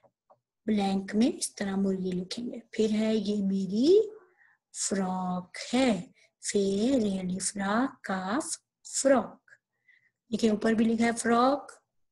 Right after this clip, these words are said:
फिर है ये एक छोटा जहाज है, देखें जहाज ऊपर भी लिखा है और ये नीचे आपने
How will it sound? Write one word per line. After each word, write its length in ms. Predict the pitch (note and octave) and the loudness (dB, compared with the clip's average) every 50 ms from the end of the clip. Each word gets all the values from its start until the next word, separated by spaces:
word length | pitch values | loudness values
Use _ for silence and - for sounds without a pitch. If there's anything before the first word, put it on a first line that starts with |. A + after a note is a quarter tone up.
| _ _ - - - - _ _ _ _ _ _ _ - | _ _ -20 -20 -20 -20 _ _ _ _ _ _ _ -2
फिर 180 | - C4+ C4+ C4 | 2 4 4 4
है 340 | A#3 G#3+ G#3+ G#3 G#3 G#3 A3+ | 4 4 2 2 0 0 0
ये 200 | B3 G#3 G#3+ A#3 D4 | 0 0 0 0 0
एक 580 | A#4+ - G#3+ G3+ G3 G3 G3 G#3+ C4 D#4 - - - - | 0 0 -2 -2 -2 -2 0 0 -2 -2 -4 -10 -10 -8
छोटा 580 | - - G#3 G3+ G3+ G3+ G3 - G#3+ G3+ G3 G3 G3 G#3 A3 A#3 - - _ _ - | -4 -4 -2 -2 -4 -6 -6 -6 -6 -4 -4 -4 -6 -6 -8 -10 -12 -18 _ _ -6
जहाज 880 | - - G3+ G3+ F#3+ F3 F#3 F#3 F#3 F#3 F#3 F#3 F#3+ F#3+ F#3+ F#3+ - - | -2 0 0 0 0 -2 -2 -4 -4 -4 -6 -6 -6 -6 -6 -6 -8 -6
है, 380 | - - B3+ C#4 C4 A3+ - - - _ _ _ _ _ _ _ _ _ _ _ - | -2 0 2 2 2 2 -2 -6 -12 _ _ _ _ _ _ _ _ _ _ _ -4
देखें 300 | G#3 G#3+ G#3 - A3 G#3 | -2 0 2 2 2 2
जहाज 460 | G3 G#3+ F#3 G3 G3+ G3+ G#3 G#3+ G#3+ | 0 0 0 0 2 2 2 0 0
ऊपर 240 | G#3+ G3+ - A3 G#3+ | -2 -4 -4 -2 0
भी 120 | G#3 A#3 | 0 0
लिखा 260 | A3+ A#3 A#3 - B3+ B3+ | 0 0 0 -2 0 0
है 220 | B3+ C#4+ E4 F#4+ F#4+ - - _ _ _ _ _ _ _ _ _ _ _ _ _ - | 2 2 2 0 0 -4 -12 _ _ _ _ _ _ _ _ _ _ _ _ _ -6
और 220 | A3+ G#3+ G#3 G3 | -2 -2 0 0
ये 400 | G3 F#3 F3+ G3 G3 G3+ A3+ D4 - - _ _ _ _ - | -2 -4 -4 -4 -4 -4 -4 -4 -6 -10 _ _ _ _ -12
नीचे 580 | - - - B3+ A3+ G#3 G#3+ G3+ G#3 - G#3 | -10 -6 -2 2 2 4 4 4 2 0 0
आपने 340 | G3+ F#3+ G3 - - G#3+ G#3 | -2 -4 -4 -4 -2 0 0